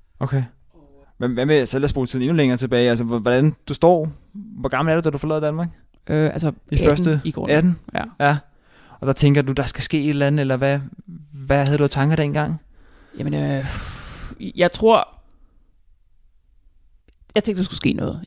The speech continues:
Speaker 2: Jeg var færdig med gymnasiet, og så i første omgang, så tog jeg faktisk til, til Legoland i Windsor i England, og arbejdede derovre i seks måneder. Så det var sådan, øh, safe bet, kan man sige. Og så tænker jeg, jeg har simpelthen ikke fået forlystelsesparker nok.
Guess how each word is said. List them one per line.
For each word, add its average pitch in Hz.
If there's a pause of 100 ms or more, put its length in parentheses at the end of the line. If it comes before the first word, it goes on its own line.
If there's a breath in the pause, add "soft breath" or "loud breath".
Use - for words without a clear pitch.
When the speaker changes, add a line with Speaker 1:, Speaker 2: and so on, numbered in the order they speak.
Speaker 2:
Jeg 160
var 156
færdig 147
med 139
gymnasiet, 202
og 175
så 175
i -
første -
omgang, 156
så 165
tog -
jeg 160
faktisk -
til, 147
til 147
Legoland 190
i 156
Windsor 185
i 160
England, 160
og 147
arbejdede 156
derovre 151
i 160
seks -
måneder. 147 (140)
Så -
det 156
var 160
sådan, 151
øh, 143 (600 soft breath)
safe -
bet, 160
kan 156
man 147
sige. 143 (640 loud breath)
Og -
så -
tænker 156
jeg, 151
jeg -
har 147
simpelthen 160
ikke 147
fået 165
forlystelsesparker 156
nok. -